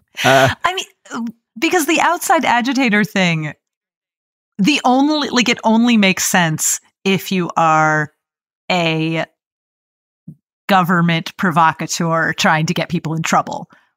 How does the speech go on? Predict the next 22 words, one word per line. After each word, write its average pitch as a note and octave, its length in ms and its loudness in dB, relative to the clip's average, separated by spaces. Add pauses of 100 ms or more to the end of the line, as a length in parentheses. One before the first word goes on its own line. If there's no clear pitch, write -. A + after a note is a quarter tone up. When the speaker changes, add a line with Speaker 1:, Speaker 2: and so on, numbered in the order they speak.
Speaker 2:
Like, G#3 300 2
Speaker 1:
Yeah. C#3+ 120 -8 (200)
Speaker 2:
a A#3 120 6
government C4+ 460 4
provocateur A3 600 2
trying F#3+ 240 0
to E3 60 -4
get F3 140 -2
people F3+ 240 0
in E3+ 120 2
trouble D#3+ 360 0
might F3 540 0
embed F3+ 320 0
themselves D#3+ 640 0
with E3 400 -4 (140)
a F#3 80 0
group, E3 440 -2 (380)
kick - 240 0
off F3+ 200 2
some E3 400 2 (460)
spicy F3 500 0
shit, E3+ 360 -2